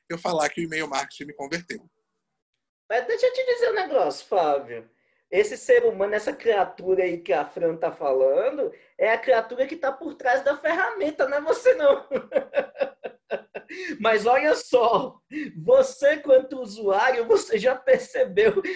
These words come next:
Speaker 2: que você tem que abrir a mente pro, pro e-mail marketing. <laughs> Ô, seu supermercado Guan-, Guanabara, por favor, ouça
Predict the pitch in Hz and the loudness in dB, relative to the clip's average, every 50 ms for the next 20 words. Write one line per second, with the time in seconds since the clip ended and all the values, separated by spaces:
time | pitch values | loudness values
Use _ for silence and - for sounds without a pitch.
0 | 320 - - - 240 240 214 220 247 233 - 254 240 233 277 262 269 - 285 240 | -8 -10 -10 -10 -10 -6 -2 0 0 0 2 0 -2 0 -2 -6 -4 -2 -2 -2
1 | 226 208 190 - 254 254 240 - - 226 208 190 - - - - - 302 - - | -2 -2 -4 0 2 2 2 2 0 0 0 0 0 -2 -8 -14 -16 -16 -14 -16
2 | 294 254 254 233 - - - 339 294 - _ - 254 254 247 240 240 220 220 214 | -10 -6 -6 -6 -6 -8 -16 -20 -20 -20 _ -18 -14 -12 -12 -12 -10 -8 -6 -4
3 | 214 214 226 247 247 247 214 175 170 - - - - 196 185 - - - 185 190 | -4 -4 -4 -6 -8 -8 -6 -4 -4 -4 -4 -2 -2 -2 -2 -2 -8 -16 -18 -18
4 | 180 _ _ - - _ _ - 160 - _ _ - - _ _ _ - - _ | -20 _ _ -16 -16 _ _ -12 -12 -12 _ _ -20 -20 _ _ _ -20 -20 _
5 | _ _ _ _ _ _ _ _ _ _ _ _ _ _ _ _ _ _ _ _ | _ _ _ _ _ _ _ _ _ _ _ _ _ _ _ _ _ _ _ _
6 | _ - 160 175 214 226 220 220 214 202 - - - 208 196 196 - - 202 202 | _ -2 0 2 4 4 4 4 2 -2 -4 -2 0 0 0 0 -2 -8 -10 -4
7 | - 220 226 220 196 180 170 170 - - 175 175 175 175 170 170 185 180 196 190 | -2 -2 0 0 0 -2 -4 -4 -4 -2 -2 -2 -2 -2 0 0 2 2 0 -2
8 | 185 190 180 165 202 202 202 196 196 196 185 185 160 156 185 185 190 190 196 190 | -6 -8 -4 0 2 2 2 2 2 0 0 -2 0 0 2 2 2 2 0 0
9 | 190 - _ - 254 294 330 392 - - 381 285 254 - 381 180 202 220 240 233 | -2 -6 _ -12 -8 -6 -6 -6 -6 -6 -6 -6 -4 -6 -6 -4 -2 2 4 4
10 | 233 240 254 285 349 403 - - - - 294 285 - - | 6 6 6 4 4 0 -4 -8 -6 -2 -2 -2 -2 -2